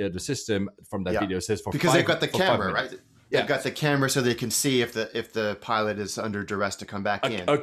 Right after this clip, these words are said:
Speaker 1: a camera or simply, like, you know, like on a door,
Speaker 2: People,
Speaker 1: simple, uh,
Speaker 2: yeah.
Speaker 1: yeah, exactly. But so it means that, that, that override at five minutes was exactly what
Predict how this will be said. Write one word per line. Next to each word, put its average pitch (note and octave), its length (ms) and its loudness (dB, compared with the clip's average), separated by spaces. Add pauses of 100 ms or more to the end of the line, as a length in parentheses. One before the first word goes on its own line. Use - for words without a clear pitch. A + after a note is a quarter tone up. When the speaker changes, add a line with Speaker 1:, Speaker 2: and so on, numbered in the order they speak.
Speaker 1:
a D3+ 80 2
camera A#3+ 500 4
or F3 240 4
simply, D#3+ 540 -2
like, C#3 240 -2
you C3+ 80 -6
know, G#2+ 80 -4
like A2 200 -4
on G#2+ 160 -2
a G#2 60 -2
door, G#2+ 300 0
Speaker 2:
People, A2 420 0
Speaker 1:
simple, - 60 -4
uh, F#2+ 120 0
Speaker 2:
yeah. G2+ 220 0
Speaker 1:
yeah, A2 140 0
exactly. F#2 480 -6
But E3+ 480 0
so F3 100 -4
it E3 140 -4
means G#3+ 280 -6
that, C3 200 -2
that, B2+ 140 -6
that A#2+ 140 -8
override B2 460 -2
at G#2 100 -10
five D#3 320 0
minutes F#2 360 -6
was G2+ 180 -2
exactly B2+ 460 -6
what G2 340 -6